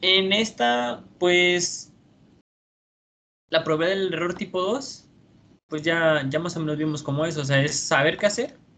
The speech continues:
y ya una vez lo pones en una ecuación, álgebra. Este sí podría ser más complicado, el C, o sea, requiere un poquito más de lógica. Y este, este está más sencillo también.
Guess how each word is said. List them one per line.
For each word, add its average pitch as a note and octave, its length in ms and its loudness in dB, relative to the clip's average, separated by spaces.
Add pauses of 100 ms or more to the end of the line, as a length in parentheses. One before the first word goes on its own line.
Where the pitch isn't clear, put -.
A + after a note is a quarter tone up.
(160)
y C3 100 -12
ya C#3+ 100 4
una F3 120 0
vez F3+ 120 0
lo E3+ 120 -4
pones F3 280 -6
en F3 60 -6
una F#3 120 -4
ecuación, F3+ 380 -2
álgebra. B2+ 420 -4 (1040)
Este G#3+ 240 0
sí A3 120 -6
podría F3+ 240 -2
ser F3+ 140 -8
más E3 100 -10
complicado, C3+ 480 -2
el A2+ 80 -2
C, C3+ 240 -8 (420)
o - 60 -20
sea, B2 200 -8
requiere A#2+ 280 -6
un C3+ 100 -2
poquito B2+ 240 -12
más A#2+ 160 -6
de A2 80 0
lógica. - 380 -8 (1700)
Y F#3+ 600 -2
este, G3+ 640 0 (280)
este - 160 -8
está F3 160 -2
más D#3 140 0
sencillo C#3 300 -8
también. C#3+ 280 -8